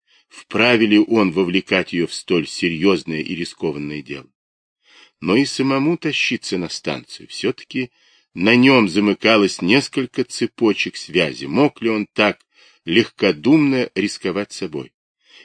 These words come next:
и тем самым ставить под угрозу эту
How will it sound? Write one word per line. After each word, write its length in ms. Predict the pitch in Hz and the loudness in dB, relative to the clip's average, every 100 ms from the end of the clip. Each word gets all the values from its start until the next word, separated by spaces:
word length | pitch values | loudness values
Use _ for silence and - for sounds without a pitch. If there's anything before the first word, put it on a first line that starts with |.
| - | -10
и 60 | |
тем 200 | - 90 | -2 0
самым 400 | 80 110 120 131 | 2 2 4 2
ставить 480 | 113 - 107 104 101 | -2 0 2 4 2
под 160 | - 85 | -2 -4
угрозу 560 | 73 78 135 120 135 _ _ - | -2 2 2 2 -4 _ _ -2
эту 520 | 98 127 - 131 131 | 2 2 2 -2 -2